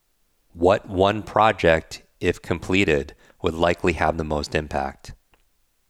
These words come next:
And here are two of my favorites. What is the best use of this moment? What matters the most right now? So if you feel stressed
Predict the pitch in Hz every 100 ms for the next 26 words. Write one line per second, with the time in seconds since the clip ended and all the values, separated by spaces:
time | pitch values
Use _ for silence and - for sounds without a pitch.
0 | - 95 95 104 87 - 85 78 - 78
1 | 71 69 - - _ _ _ _ - 82
2 | 107 123 113 78 _ - 80 90 - -
3 | - - 80 82 78 - - - _ _
4 | _ 78 71 73 71 76 73 71 65 69
5 | - _ _ _ _ _ _ _ _ _
6 | _ 78 85 110 - - 87 87 87 90
7 | 85 85 76 78 78 76 82 - - _
8 | _ - 80 78 78 - _ _ 78 73
9 | 67 - _ _ _ _ _ _ _ _
10 | - 104 98 110 - 135 120 - - 98
11 | 80 73 -